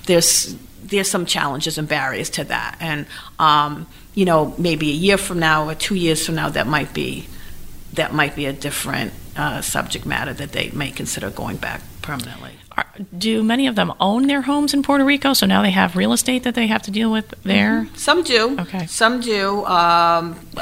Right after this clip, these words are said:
Speaker 1: I, anecdotally, I would say, you know,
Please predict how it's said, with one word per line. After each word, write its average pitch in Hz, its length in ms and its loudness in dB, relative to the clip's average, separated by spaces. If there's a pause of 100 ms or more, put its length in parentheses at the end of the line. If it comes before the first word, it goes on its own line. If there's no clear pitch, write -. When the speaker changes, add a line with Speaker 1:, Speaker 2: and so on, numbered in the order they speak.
(720)
Speaker 1:
I, 190 460 2
anecdotally, 190 840 2
I 175 120 4
would 170 160 -4
say, 165 520 2 (340)
you 196 140 2
know, 156 380 4